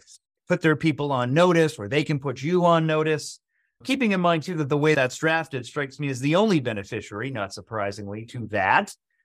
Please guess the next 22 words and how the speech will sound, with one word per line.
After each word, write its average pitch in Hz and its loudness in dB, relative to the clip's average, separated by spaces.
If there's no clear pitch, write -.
would 151 2
in 147 0
fact 110 0
be 120 -6
Zoom. 123 0
Then 185 6
twenty-seven 214 2
point 180 -6
four 202 2
talks 180 0
about 156 0
the 131 4
arbitration 180 0
provisions. 175 -6
It 131 -12
talks 156 -4
about 135 -6
the 123 -10
Federal 147 2
Arbitration 170 -2
Act 156 -2
applying. 147 -4